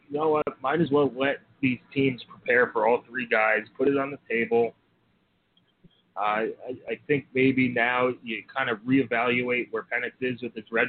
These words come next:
shirt. If you need him this year, go ahead and play him in the four games, evaluate where he is, and then if you need him to win those six, seven games, use him.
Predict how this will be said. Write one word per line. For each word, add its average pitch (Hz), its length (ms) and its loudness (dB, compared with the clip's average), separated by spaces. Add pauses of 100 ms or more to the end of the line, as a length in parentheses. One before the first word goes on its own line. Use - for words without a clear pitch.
(120)
shirt. 123 260 0 (920)
If - 140 -20
you 113 80 0
need 131 200 2
him 127 140 -2
this 123 200 -4
year, 123 340 -2 (680)
go 135 200 0
ahead 131 160 -2
and - 180 -6
play 120 180 -2
him 123 120 -6
in 120 60 -10
the 120 160 -8
four 123 200 -4
games, 113 380 -6 (120)
evaluate 123 600 2
where 113 200 4
he 107 80 -2
is, 110 200 4 (560)
and 110 340 -4
then 120 300 0 (320)
if 151 220 -6
you 107 140 -20
need 131 140 -2
him 117 180 -2
to 123 60 -8
win 123 160 -6 (100)
those 117 160 0 (100)
six, - 220 -8
seven 113 280 0
games, 117 260 2 (360)
use 110 260 2
him. - 80 -8